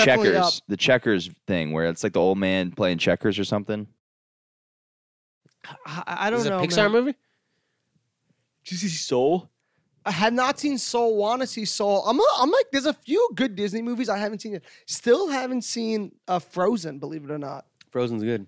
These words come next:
Speaker 1: Yeah, I gotta watch it. Uh, but I just
Speaker 2: This
Speaker 1: I
Speaker 2: guy, this is what he reminds me of, like, the little
Speaker 1: Let me see.
Speaker 3: Never saw it.
Speaker 1: Let me
Speaker 2: It's like a
Speaker 1: see.
Speaker 2: little
Speaker 1: Let me
Speaker 2: short where it's like
Speaker 1: see.
Speaker 2: an old guy playing chess.
Speaker 1: Oh yeah, I have seen that fucking guy. Where is that guy from? Is he from, uh
Speaker 2: It was just like a, it was like a short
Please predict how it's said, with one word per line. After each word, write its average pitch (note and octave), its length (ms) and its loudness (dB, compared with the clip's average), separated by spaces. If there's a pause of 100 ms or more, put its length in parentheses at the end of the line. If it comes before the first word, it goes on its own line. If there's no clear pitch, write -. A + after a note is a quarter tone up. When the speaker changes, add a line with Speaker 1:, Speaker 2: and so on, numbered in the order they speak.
Speaker 1:
Yeah, G#3 160 2
I G#3 60 4
gotta B3 180 4
watch G#3+ 340 2
it. D#3 120 -2
Uh, F3 100 0
but F#3 160 0
I G3 80 2
just E3+ 160 -8
Speaker 2:
This F#3+ 240 6
Speaker 1:
I - 20 -8
Speaker 2:
guy, C3 240 6
this D3+ 160 2
is - 60 0
what F3 60 4
he D#3 60 2
reminds A2+ 300 0
me G2+ 100 -2
of, E2 100 -4
like, G2+ 160 2
the A2+ 100 2
little A#2+ 200 6
Speaker 1:
Let G#3+ 100 6
me B3 100 2
see. G3+ 260 -4
Speaker 3:
Never B2+ 160 0
saw A#2 220 0
it. A2+ 60 0
Speaker 1:
Let A3 100 -2
me A#3 60 2
Speaker 2:
It's D3+ 140 4
like G3 120 6
a F3+ 40 8
Speaker 1:
see. F3 40 8
Speaker 2:
little F#3 360 8
Speaker 1:
Let - 80 2
me G#3 60 4
Speaker 2:
short D#3+ 260 6
where B2 140 8
it's A2 120 2
like B2+ 100 0
Speaker 1:
see. A2 60 0
Speaker 2:
an G2 40 4
old A#2 220 4
guy A#2 220 4
playing A2+ 340 0
chess. - 520 0 (300)
Speaker 1:
Oh G#4 280 4
yeah, G4 160 4 (160)
I D#4+ 100 4 (120)
have F#4+ 120 -2
seen A#3 280 -4
that E3+ 320 0
fucking E3+ 300 -8
guy. D#3 340 -2
Where A#3+ 180 0
is C4+ 100 -4
that F#3 180 2
guy D#3 200 -2
from? D3+ 340 -8
Is D3 100 -12
he F#3 120 -10
from, G3 320 -8
uh F#3+ 100 -6
Speaker 2:
It F#3 80 0
was C#3 160 2
just F3 160 2
like D#3 160 2
a, A#2 260 4
it A#2+ 120 4
was B2+ 100 4
like B2+ 120 0
a F#2+ 60 -2
short F#2+ 440 0